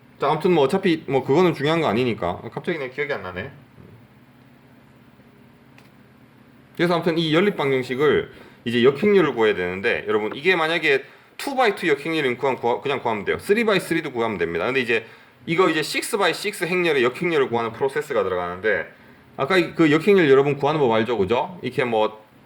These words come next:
크레이머스로 할 때 하나 잡고 나머지 해서면 육 by 육이면 엄청 컴퓨터로 시간이 오래 걸리잖아요. 그죠? 그래서 이거를 풀 때 이제 어떻게 얘기하냐면 내가 얘기했듯이 엘유 디컴포지션을 만든 다음에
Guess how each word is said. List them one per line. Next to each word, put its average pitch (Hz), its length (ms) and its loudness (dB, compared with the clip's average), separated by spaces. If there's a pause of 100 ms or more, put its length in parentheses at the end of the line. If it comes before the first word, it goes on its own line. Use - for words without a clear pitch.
크레이머스로 131 580 2
할 113 140 -2
때 110 80 0
하나 143 240 -2
잡고 147 300 0
나머지 120 460 0
해서면 120 420 -4
육 139 200 -14
by 196 120 0
육이면 170 320 -2
엄청 277 320 -6
컴퓨터로 214 380 -4
시간이 151 200 -2
오래 156 180 0
걸리잖아요. 98 460 -2
그죠? 82 260 -6
그래서 175 200 -2
이거를 175 440 0 (260)
풀 - 200 -6
때 170 100 0
이제 131 120 0
어떻게 120 260 -4
얘기하냐면 110 340 -4
내가 104 160 2
얘기했듯이 104 500 -6
엘유 143 280 0
디컴포지션을 113 600 -2
만든 90 280 -2
다음에 95 340 -2